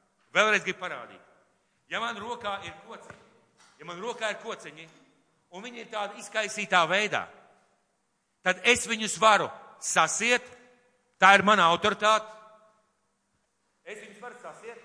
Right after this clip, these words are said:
un tagad viņi turās kopā. Bet tā ir mana autoritāte atraisīt. Un viņi izjūg pa grīdu. Un mēs runājam par mu-, šo sasiešanas un atraisīšanas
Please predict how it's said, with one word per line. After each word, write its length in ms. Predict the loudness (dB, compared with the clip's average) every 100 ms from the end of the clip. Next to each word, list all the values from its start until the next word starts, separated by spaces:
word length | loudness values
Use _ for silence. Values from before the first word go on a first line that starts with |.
| -20 _ _ _ _ _ _ _ _ _ _ -4
un 100 | 4
tagad 240 | 4 4
viņi 180 | 0 -2
turās 300 | 2 2 2
kopā. 340 | 0 0 -4 -6 -16 -20 _ _ _ _ _ _ _ _
Bet 160 | -4 4
tā 140 | 4
ir 160 | 4 2
mana 240 | 0 2
autoritāte 640 | 2 2 0 2 2 2 -2 -20 -14 -4
atraisīt. 560 | -2 0 -2 -4 -12 -20 _ _ _ -20 -20 -20 -20 -20 -20 _ _
Un 120 | -2 0
viņi 120 | 0
izjūg 220 | -2 -4
pa 100 | -4
grīdu. 280 | -6 -6 -8 -14 _ _ _ _ _ _ _ _ _ _ -4
Un 200 | 0 2
mēs 220 | 0 -2
runājam 480 | -2 2 4 4 2
par 180 | 0 -2 -6
mu-, 120 | -10 -4
šo 140 | -4
sasiešanas 760 | 0 0 0 0 -2 -2 -6 -8
un 80 | -2
atraisīšanas 800 | 2 2 2 0 -2 -6 -8 -10